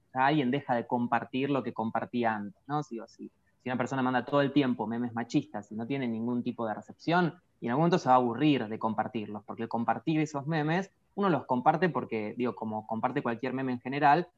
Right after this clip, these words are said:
porque quiere la reacción del otro, digo, ¿cu-, cuál es el objetivo del meme? No es para reírme yo solo, es para que lo vea otro. Cada vez que alguno ve un meme, lo primero que querés hacer es compartirlo, se lo mandás a otros amigos,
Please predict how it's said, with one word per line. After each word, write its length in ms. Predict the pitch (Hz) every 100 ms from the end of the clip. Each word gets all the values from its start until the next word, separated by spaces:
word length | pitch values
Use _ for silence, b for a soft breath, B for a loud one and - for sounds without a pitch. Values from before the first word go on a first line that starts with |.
| _
porque 160 | - 113
quiere 360 | 135 175 202 -
la 140 | 113
reacción 440 | 107 110 - 139 131
del 140 | 123
otro, 380 | 175 120 117 107
digo, 240 | 110 113
¿cu-, 120 | 113 131
cuál 140 | 151
es 100 | 143
el 100 | 123
objetivo 480 | 117 - 113 123 113
del 140 | 113
meme? 260 | 113 107 101
No 80 | 123
es 100 | 139
para 180 | 117 117
reírme 360 | 117 120 113 113
yo 140 | -
solo, 400 | - 113 104 98 _ _ _
es 140 | - 135
para 320 | - 123 110
que 80 | 120
lo 80 | 113
vea 220 | 131 135
otro. 320 | 160 - 110
Cada 160 | 127 139
vez 100 | 151
que 100 | 127
alguno 280 | 123 147
ve 60 | 135
un 120 | 139
meme, 220 | 139 165
lo 100 | 147
primero 280 | 117 120 147
que 80 | 123
querés 180 | 120 135
hacer 260 | 139 127 165
es 160 | 165
compartirlo, 580 | - 113 117 127 143 135
se 120 | -
lo 60 | 113
mandás 380 | 107 123 143 131
a 120 | 123
otros 240 | 127 123
amigos, 460 | 110 123 139 131 127